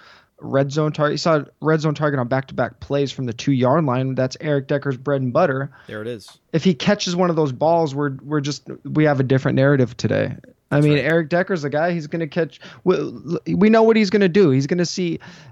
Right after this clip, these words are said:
Speaker 1: eight to ten targets. He's usually gonna be pretty efficient with those targets, and he's gonna score a touchdown a game, or he's gonna give you eighty yards on six catches. Like, that's what Eric Decker does. He didn't convert one of his three red zone looks into scores,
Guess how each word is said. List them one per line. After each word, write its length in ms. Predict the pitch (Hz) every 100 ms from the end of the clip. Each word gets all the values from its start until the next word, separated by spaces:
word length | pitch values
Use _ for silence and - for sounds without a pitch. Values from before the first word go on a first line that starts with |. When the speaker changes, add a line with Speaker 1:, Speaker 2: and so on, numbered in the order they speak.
| - _ 180
Speaker 1:
eight 160 | 190
to 80 | 208
ten 240 | 180 214 202
targets. 480 | 175 147 151 151
He's 240 | - 170 135
usually 520 | 156 185 170 185 180
gonna 440 | 170 156 151 147
be 220 | 143 151 143
pretty 300 | - 170 160
efficient 360 | - 180 156
with 140 | 139 135
those 180 | 135
targets, 420 | - 135 139 147 160
and 100 | 156
he's 100 | 151
gonna 160 | 160
score 220 | 151 214
a 40 | 202
touchdown 480 | - 190 - 175 143
a 40 |
game, 320 | 123 - 185
or 180 | - 156
he's 120 | 165
gonna 180 | 156 165
give 220 | 156 160
you 100 | 165
eighty 240 | 139 160 160
yards 340 | 156 151 147
on 420 | 147 120 104 147
six 280 | 139 160 -
catches. 560 | - 160 - - - - -
Like, 180 | 143
that's 220 | 147 165 143
what 180 | 160
Eric 200 | 160 151
Decker 260 | 139 156 147
does. 240 | 147 143 - - -
He 120 | - 165
didn't 420 | 165 170 170 -
convert 500 | 175 135 135 139 - -
one 280 | 135 151 156
of 80 | 147
his 160 | 139
three 220 | - 151
red 200 | 151 147
zone 160 | 143 143
looks 160 | 143 147
into 140 | 147
scores, 500 | 135 123 123 127